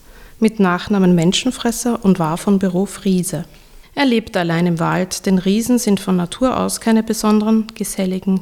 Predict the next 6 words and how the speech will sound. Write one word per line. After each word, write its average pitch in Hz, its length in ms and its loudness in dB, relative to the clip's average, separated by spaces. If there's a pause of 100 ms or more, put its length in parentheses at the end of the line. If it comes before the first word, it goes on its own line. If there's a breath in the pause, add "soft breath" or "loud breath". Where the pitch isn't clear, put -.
Lebewesen. 165 680 -8 (540 loud breath)
Fritz - 380 -4
Menschenfresser 262 800 0
war 208 120 -2
keine 214 380 -2
Schönheit. 180 540 -4